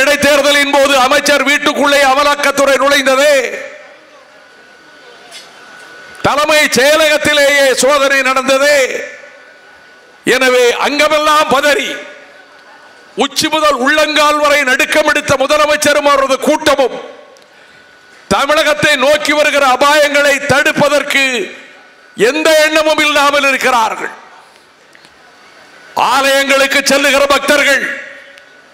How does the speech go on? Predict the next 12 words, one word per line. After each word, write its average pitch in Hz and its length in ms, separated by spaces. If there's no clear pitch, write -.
திருமுருகன் 294 680
கோவிலுக்கும் 294 640
சிவன் 294 340
கோவிலுக்கும் 294 640
வைணவ 294 360
திருத்தலங்களுக்கும் 294 960
தேவார 294 440
மூவர்களும் 294 560
அறுபத்தி 302 440
மூன்று 294 260
நாயன்மார்களும் 285 840
பனிரெண்டு 285 400